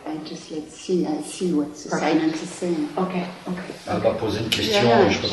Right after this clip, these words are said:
Speaker 3: pas répondre.
Speaker 1: sure.
Speaker 2: Ok.
Speaker 3: Donc je, je
Speaker 2: Yeah, sure, I understand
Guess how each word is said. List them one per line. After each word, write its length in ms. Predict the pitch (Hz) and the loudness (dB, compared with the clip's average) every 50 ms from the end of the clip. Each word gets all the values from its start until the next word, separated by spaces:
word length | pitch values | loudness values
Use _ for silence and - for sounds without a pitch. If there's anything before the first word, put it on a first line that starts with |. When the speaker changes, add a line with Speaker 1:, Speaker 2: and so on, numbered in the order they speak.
| 117 | 6
Speaker 3:
pas 120 | 110 110 101 | 6 8 6
répondre. 320 | - - 120 110 - - | 6 4 2 2 2 0
Speaker 1:
sure. 160 | - - 226 208 - | -2 -2 -4 2 4
Speaker 2:
Ok. 180 | - 190 185 - - - - - | 4 4 4 4 0 -4 -6 -8
Speaker 3:
Donc 160 | 92 95 95 | -8 -6 -6
je, 300 | 95 95 92 - 95 95 | -8 -8 -8 -8 -8 -8
je 140 | 95 95 95 95 - - - - - - - - - - - - - - - - | -8 -8 -8 -8 -8 -8 -10 -10 -12 -16 -18 -10 -6 -6 -6 -6 -8 -8 0 2
Speaker 2:
Yeah, 200 | 185 170 - - - | 2 2 2 0 -4
sure, 160 | - - 156 - - 147 | -6 -6 -6 -8 -8 -8
I 100 | 151 151 | -6 -6
understand 340 | 147 151 - - - 156 156 | -6 -6 -8 -10 -12 -12 -10